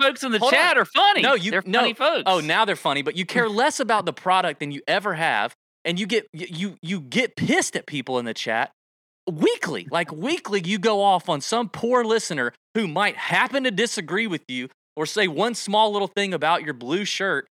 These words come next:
Speaker 1: and then you lose it on 'em. And, and now you're not focused on anything. You don't focus. You already have a problem focusing. So you're not even focusing right now. You just, you, but you're, now you're just consumed in the chat. So who
Speaker 2: I mean,
Speaker 1: knows?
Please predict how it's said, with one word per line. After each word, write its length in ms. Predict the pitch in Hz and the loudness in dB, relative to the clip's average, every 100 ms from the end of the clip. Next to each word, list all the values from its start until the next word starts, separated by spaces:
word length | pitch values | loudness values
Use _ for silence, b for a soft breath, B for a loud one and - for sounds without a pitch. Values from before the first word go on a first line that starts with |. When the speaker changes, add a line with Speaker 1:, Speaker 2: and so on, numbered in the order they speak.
| _ _ _ | _ _ _
Speaker 1:
and 160 | 165 165 | -4 -2
then 120 | 208 | 0
you 140 | 196 | 2
lose 280 | 170 247 285 | 4 4 4
it 60 | 160 | 2
on 200 | 110 87 | -2 -4
'em. 80 | - _ _ | -12 _ _
And, 140 | - 165 | -2 0
and 140 | 170 175 | 0 2
now 160 | 214 | 2
you're 200 | 254 202 | 2 0
not 200 | 190 190 | 0 -2
focused 440 | - 208 226 160 - | 0 0 0 -2 -4
on 140 | 123 | -2
anything. 320 | 110 92 92 101 | -2 -4 -4 0
You 60 | |
don't 140 | 190 156 | 0 0
focus. 600 | 208 214 - - - - _ | 0 0 -2 -10 -12 -16 _
You 120 | 165 | 2
already 220 | 208 254 233 | 4 4 2
have 140 | 208 | 0
a 60 | 156 | 0
problem 340 | 165 147 135 | 2 2 0
focusing. 540 | 113 123 117 110 - - _ _ | -2 -2 -2 -8 -14 -20 _ _
So 100 | - | -4
you're 100 | 196 | 0
not 100 | 214 | 2
even 100 | 214 | 2
focusing 320 | 208 226 214 220 | 2 0 0 0
right 160 | 220 | 2
now. 140 | 233 214 | 2 0
You 120 | 156 | -2
just, 160 | 160 - _ _ | -6 -10 _ _
you, 140 | 202 185 | -12 -8
but 160 | 170 165 | -6 -4
you're, 100 | 214 | -2
now 180 | 190 247 | 2 2
you're 100 | 247 | 2
just 160 | 240 | 0
consumed 520 | - 202 - 214 226 | -2 -2 0 0 0
in 100 | 208 | 0
the 80 | 190 | -2
chat. 440 | - 175 170 107 - | -2 0 0 0 -2
So 140 | 170 | 0
who 80 | 190 | 2
Speaker 2:
I 80 | 320 | 4
mean, 20 | 277 | 4
Speaker 1:
knows? 120 | 254 | 2